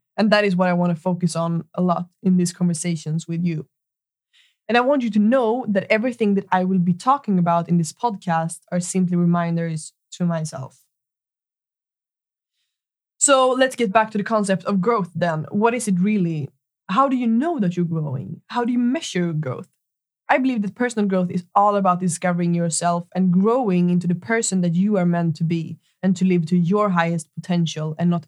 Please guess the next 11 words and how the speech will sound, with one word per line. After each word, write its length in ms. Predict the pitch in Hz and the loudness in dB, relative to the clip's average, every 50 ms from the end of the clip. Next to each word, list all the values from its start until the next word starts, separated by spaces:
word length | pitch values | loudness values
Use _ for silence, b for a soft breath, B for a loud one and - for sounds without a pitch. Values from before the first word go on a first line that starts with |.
| _ _ | _ _
anyone 360 | 214 240 233 214 190 180 180 | 0 2 2 2 2 2 2
else's. 560 | 180 175 175 175 - - - 156 - - - _ _ _ _ _ _ _ _ _ _ _ _ _ _ _ _ _ _ | 2 2 0 -2 -4 -10 -12 -12 -14 -14 -16 _ _ _ _ _ _ _ _ _ _ _ _ _ _ _ _ _ _
Growth 260 | 226 285 311 - - | 0 0 0 0 -2
is 120 | 233 202 214 | -4 0 0
not 140 | 196 190 190 | 0 2 2
only 340 | 202 202 202 208 202 190 185 | 2 2 4 2 2 2 2
about 260 | 180 175 180 175 175 - | 2 4 2 2 2 0
all 80 | 185 175 | 0 2
the 100 | 170 180 | 2 2
good 300 | 175 175 233 240 208 180 | 0 0 0 0 0 0
stuff, 300 | - - 165 165 156 | 0 -2 -2 -4 -4